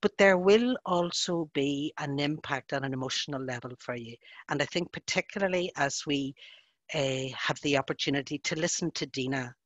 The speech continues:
talk to us this evening from her experience.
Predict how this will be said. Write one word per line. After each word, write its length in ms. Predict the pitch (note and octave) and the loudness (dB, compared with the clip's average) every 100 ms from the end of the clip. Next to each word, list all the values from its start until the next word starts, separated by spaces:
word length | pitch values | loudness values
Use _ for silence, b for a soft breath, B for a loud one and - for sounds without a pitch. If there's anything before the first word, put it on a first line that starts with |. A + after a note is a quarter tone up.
| - | -8
talk 320 | - C3 - | 0 0 -2
to 140 | - C3 | -10 -8
us 300 | A#2 - - - | -8 -10 -12 -10
this 160 | - | -8
evening 340 | B2 A#2+ C3 C3 | -6 -8 -10 2
from 340 | D3+ C#3+ C#3 - _ | 2 2 -2 -12 _
her 200 | - B2 | -2 -2
experience. 600 | B2 - - B2 A#2 A#2 | -4 -10 -8 -8 -10 -16